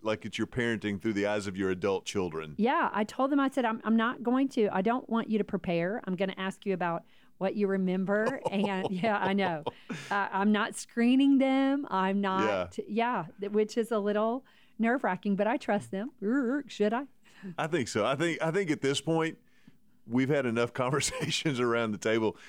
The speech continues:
Speaker 1: We're all, I think we're pretty aware of where we messed up, and they are becoming more and more aware of it.
Speaker 2: Absolutely.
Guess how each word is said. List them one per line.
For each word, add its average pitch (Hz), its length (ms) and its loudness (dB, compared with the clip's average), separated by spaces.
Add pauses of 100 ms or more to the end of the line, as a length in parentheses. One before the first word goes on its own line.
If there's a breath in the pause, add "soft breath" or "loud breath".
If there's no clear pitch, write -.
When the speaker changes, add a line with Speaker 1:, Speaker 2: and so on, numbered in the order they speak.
(220 loud breath)
Speaker 1:
We're 143 160 2
all, 143 120 0
I - 60 0
think 185 200 -2
we're 143 100 2
pretty 131 220 0
aware 107 340 4
of 101 80 0
where 104 220 4
we 101 100 2
messed 101 320 0
up, 107 300 0 (280)
and 101 360 -2 (100)
they 117 240 2
are 117 60 2
becoming 107 420 0
more 104 220 2
and 95 100 -2
more 92 160 2
aware 87 300 2
of 85 160 0
it. 85 160 -2 (200)
Speaker 2:
Absolutely. 180 1200 -2